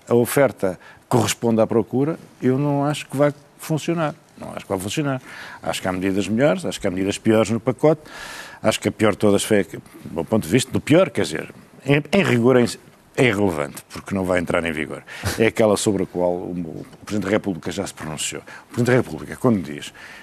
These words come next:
que a política, o pacote de habitação é como um melão, só como os melões,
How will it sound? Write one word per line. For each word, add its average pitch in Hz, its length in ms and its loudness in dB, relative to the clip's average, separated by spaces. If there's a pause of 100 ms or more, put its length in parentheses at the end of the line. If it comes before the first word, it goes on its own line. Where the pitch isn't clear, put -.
(120)
que 113 480 4 (360)
a 113 80 0
política, 120 360 0
o - 20 -18
pacote - 400 0
de 107 60 4
habitação 95 560 -2
é 87 40 -6
como 95 280 -2
um 92 40 -2
melão, 85 460 -4 (480)
só - 240 -6
como 90 200 -6
os 78 100 -8
melões, 98 520 0